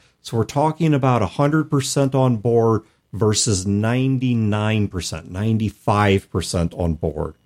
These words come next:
Who wins the tie? That's the question I want to ask. Now, if the players hate an idea, don't play it. Find something else. If the G M hates the idea, don't play it. Play something else. But if you have to pick which wins here,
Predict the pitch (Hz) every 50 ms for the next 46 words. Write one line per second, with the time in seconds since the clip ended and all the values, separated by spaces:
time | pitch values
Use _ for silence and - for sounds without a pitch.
0 | _ _ _ _ - 147 143 151 156 160 180 175 147 - - 101 107 104 101 98
1 | 98 87 85 92 92 87 - - 92 80 - 67 69 - - - _ _ _ _
2 | _ _ - 135 147 147 131 - - 160 139 - 147 127 123 - - 135 113 101
3 | 95 92 87 90 92 87 82 85 78 73 - - - - _ _ _ _ _ -
4 | - 107 104 - 104 - - - - - 170 208 247 285 277 - - 202 202 202
5 | 190 196 190 180 180 170 175 170 139 107 127 120 120 110 - 117 87 76 76 -
6 | _ _ - 110 107 98 - - 95 82 - 95 95 87 - - - - 95 90
7 | 92 87 98 143 180 208 196 160 139 127 110 - - - - 101 95 95 95 -
8 | - 104 98 87 90 87 85 82 82 - _ _ _ _ _ _ - 90 - 113
9 | 107 113 - - - 95 87 85 78 - - 90 82 - - 78 71 - 82 80
10 | 85 78 - - - - - _ _ _ _ _ _ _ - - - - _ _
11 | _ 165 147 160 185 190 - - - 175 190 185 151 131 143 131 127 123 - -
12 | - - - - - - 165 120 78 - - _ _ _ _ _ _ 131 113 92
13 | 95 110 196 180 - - - 240 254 262 240 202 170 - - 82 - - -